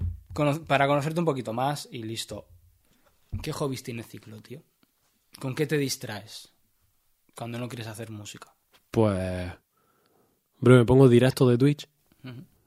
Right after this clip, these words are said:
Speaker 2: Me gusta mucho, por ejemplo, mi hermano me ha, me, mi hermano me ha pegado mucho Illo Juan. Eh, me gusta mucho el modelado tres D. Me flipa. Me pongo vídeos de modelado tres D. Yo también toco Blender.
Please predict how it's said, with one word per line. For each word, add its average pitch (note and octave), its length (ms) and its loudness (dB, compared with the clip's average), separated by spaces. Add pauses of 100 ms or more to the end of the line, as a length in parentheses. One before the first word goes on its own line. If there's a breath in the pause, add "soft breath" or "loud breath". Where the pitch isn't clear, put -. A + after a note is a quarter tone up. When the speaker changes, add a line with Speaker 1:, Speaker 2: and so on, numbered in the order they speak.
(120)
Speaker 2:
Me A#2 100 -2
gusta A2+ 220 2
mucho, A#2+ 240 2
por A2 80 0
ejemplo, A2 600 -2 (560)
mi A#2+ 100 2
hermano A#2+ 300 6
me B2 80 6
ha, A#2+ 100 2
me, A#2 360 0 (240)
mi A#2+ 80 2
hermano A#2+ 280 2
me B2+ 80 2
ha - 20 -2
pegado A#2+ 320 0
mucho A#2 500 0
Illo A2+ 180 0
Juan. B2 340 -2 (1900 loud breath)
Eh, A2 600 4 (480 loud breath)
me A#2+ 140 4
gusta C3 240 8
mucho C3+ 380 6
el A#2 80 4
modelado A#2 380 4
tres A2 200 0
D. B2+ 240 2 (1040)
Me A2 120 -4
flipa. A2+ 380 2 (600)
Me A#2 80 -4
pongo A2+ 200 0
vídeos A#2+ 180 4
de G#2+ 40 0
modelado G#2+ 340 0
tres G#2 180 0
D. A#2+ 200 4
Yo A#2+ 100 4
también A#2 220 2
toco A2+ 240 4
Blender. A2 360 2